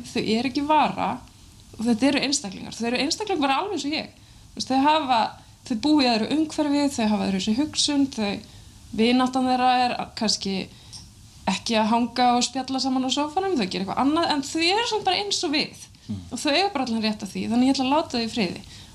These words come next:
Speaker 1: Og eftir það, þá hef ég verið að <laughs> berjast fyrir því að þau fá verið í friði.
Speaker 2: Mm. Einmitt.
Speaker 1: Mm.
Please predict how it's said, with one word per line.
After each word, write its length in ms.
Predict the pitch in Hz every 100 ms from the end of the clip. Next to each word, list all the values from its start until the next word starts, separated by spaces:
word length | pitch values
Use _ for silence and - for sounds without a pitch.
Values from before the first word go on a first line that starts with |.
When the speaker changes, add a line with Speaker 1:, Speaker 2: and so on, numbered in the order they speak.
| -
Speaker 1:
Og 520 | 233 233 233 240 -
eftir 320 | 277 - - -
það, 240 | 277 254 247
þá 120 | 254 247
hef 240 | 240 240
ég 100 | 240
verið 160 | 240 247
að 320 | 247 277 - - -
<laughs> 340 | - - -
berjast 320 | 285 269 -
fyrir 200 | 262 247
því 80 | 247
að 100 | 254
þau 100 | 277
fá 120 | - 415
verið 200 | 415 247
í 40 | 220
friði. 260 | 175 - -
Speaker 2:
Mm. 240 | 107 98 87 95 - - - - - - -
Einmitt. 560 | 101 98 95 - -
Speaker 1:
Mm. 240 | 233 214